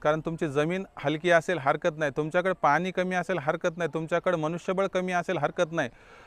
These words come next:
पण जर तुमचा विचार पक्का असेल, तुमची जिद्द असेल, चिकाटी असेल, तर आरामशीर पद्धतीनं तुम्ही उत्पादन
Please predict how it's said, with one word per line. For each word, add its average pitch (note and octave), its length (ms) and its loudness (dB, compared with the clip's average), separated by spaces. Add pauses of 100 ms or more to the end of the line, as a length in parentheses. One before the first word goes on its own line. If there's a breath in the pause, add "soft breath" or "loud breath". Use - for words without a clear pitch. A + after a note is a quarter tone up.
(340 loud breath)
पण G3 200 6
जर G#3+ 120 4
तुमचा G3 300 0
विचार D#3+ 340 4
पक्का F#3 300 0
असेल, E3+ 340 2
तुमची E3 220 -4
जिद्द D3 260 -2
असेल, E3 280 2
चिकाटी D3+ 420 -2
असेल, D3+ 400 -2
तर E3 80 2
आरामशीर D3+ 480 0
पद्धतीनं D3+ 500 -2
तुम्ही D3+ 300 -4
उत्पादन C3 420 0